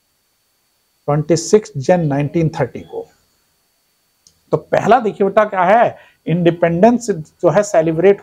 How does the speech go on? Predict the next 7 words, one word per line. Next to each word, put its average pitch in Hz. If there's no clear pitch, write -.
हुआ 196
देखिए 180
बेटा 180
कहाँ? 175
पूरे 254
India 139
में। -